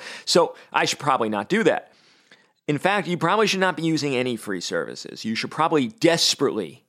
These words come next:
want to pay for everything you like, because that means their business model could be that they charge you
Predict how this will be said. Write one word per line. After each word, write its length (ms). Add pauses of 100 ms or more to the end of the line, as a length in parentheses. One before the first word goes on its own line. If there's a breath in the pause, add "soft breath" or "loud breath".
(120)
want 340
to 100
pay 340
for 180
everything 480
you 180
like, 460 (260 loud breath)
because 220
that 160
means 240
their 80
business 360
model 280
could 200
be 300 (160 loud breath)
that 160
they 160
charge 400
you 300